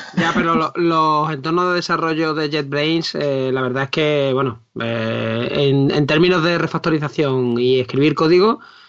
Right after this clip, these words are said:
yo hace ya un tiempo que no veo Visual Studio seriamente,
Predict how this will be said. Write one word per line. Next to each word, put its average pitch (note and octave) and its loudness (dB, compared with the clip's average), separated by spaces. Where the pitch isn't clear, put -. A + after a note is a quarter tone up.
yo D3+ 4
hace F3+ 2
ya D#3+ 0
un D3+ 0
tiempo D#3 0
que D3+ 0
no D3 0
veo D3 0
Visual C#3+ 0
Studio C3+ 0
seriamente, D3 0